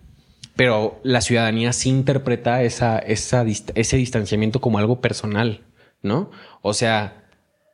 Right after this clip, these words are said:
va a sonar muy poco popular lo que digo, muy malo, pero como politólogo lo tengo que decir porque es mi área. La gente que dice, "Es que solo, es que solo viene en campaña".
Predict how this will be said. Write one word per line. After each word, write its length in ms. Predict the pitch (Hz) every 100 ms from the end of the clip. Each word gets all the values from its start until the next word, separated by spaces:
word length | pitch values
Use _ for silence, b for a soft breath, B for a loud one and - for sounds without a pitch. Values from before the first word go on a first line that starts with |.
| _ _ _ -
va 160 | 135
a 40 | 143
sonar 340 | 175 165 160
muy 300 | 160 160 165
poco 260 | 165 165 160
popular 340 | 135 123 123
lo 100 | 139
que 120 | 135 113
digo, 240 | 135 139
muy 180 | 127 139
malo, 400 | 143 135 139 156
pero 140 | 120 110
como 240 | 117 110
politólogo 460 | 113 110 123 170 139
lo 120 | 113
tengo 160 | 135
que 100 | 135
decir 280 | 139 135 160
porque 200 | 131 117
es 100 | 135
mi 100 | 143
área. 380 | 160 190 127 101 B B B B
La 100 | -
gente 240 | 113 156 160
que 100 | 165
dice, 200 | 165 196
"Es 140 | 233 240
que 120 | 240
solo, 580 | 240 247 240 220 - - _
es 120 | 208
que 120 | 208 226
solo 240 | 226 226
viene 220 | 220 220
en 100 | 220
campaña". 680 | 214 139 135 165 170 120